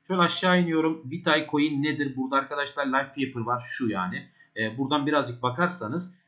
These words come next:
yani burada çalışmaları ile ilgili arkadaşlar bilgiler var.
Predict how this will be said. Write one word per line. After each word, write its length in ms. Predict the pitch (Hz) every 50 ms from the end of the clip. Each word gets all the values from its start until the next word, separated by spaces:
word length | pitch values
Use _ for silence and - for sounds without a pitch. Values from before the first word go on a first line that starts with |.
| _ -
yani 240 | 113 113 113 113 110
burada 220 | 120 120 127 123
çalışmaları 680 | - - 127 123 131 131 - - 135 131 131 131 135
ile 120 | 139 120 113
ilgili 200 | 113 113 117 113
arkadaşlar 520 | 113 113 123 120 113 113 - 131 131 117
bilgiler 460 | 117 113 107 107 113 123 139 135 117
var. 200 | 107 110 104 98